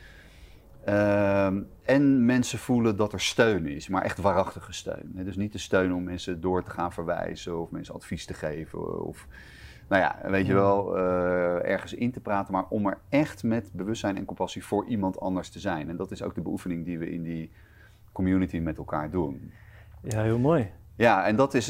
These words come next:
Speaker 1: dat is het eigenlijk de basis geweest. En, eh, ik had al een boek op de plank liggen wat ging over energy clearing, wat eigenlijk de basis is van mijn werk.
Speaker 2: Mhm.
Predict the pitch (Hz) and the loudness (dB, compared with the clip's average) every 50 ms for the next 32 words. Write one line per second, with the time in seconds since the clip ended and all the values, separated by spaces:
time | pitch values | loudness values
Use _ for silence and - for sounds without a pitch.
0 | - - 131 135 139 135 135 123 135 - 120 117 101 104 90 85 101 107 135 160 | -2 2 2 4 4 4 2 0 2 2 2 2 2 0 4 6 6 6 6 4
1 | 151 165 139 - - 131 123 127 127 143 165 165 - - - - 113 113 117 - | 0 -2 -6 -4 -2 0 2 2 2 2 0 -2 -6 -4 -2 2 2 2 2 0
2 | - 98 101 101 104 104 131 151 - 131 113 110 127 131 123 - - - - 107 | 0 0 2 2 4 4 4 4 6 4 4 4 4 2 0 -2 -2 0 0 0
3 | 101 98 101 95 90 - 90 92 - - 107 95 90 92 - - - 98 110 127 | 2 2 0 0 -2 0 -4 -4 -4 -2 -2 -2 -2 0 0 0 2 2 2 2
4 | 123 117 117 - - 120 120 120 120 120 110 95 - 92 90 - 82 87 87 87 | 0 -2 -4 -2 0 2 2 2 0 0 -2 -4 -4 -6 -6 -2 -2 -2 -2 -2
5 | 82 85 90 80 80 - - 82 82 78 76 78 80 87 - 156 151 - - - | -4 -8 -10 -12 -10 -8 -8 -6 -6 -6 -8 -8 -8 -10 -10 -10 -14 -12 -8 -6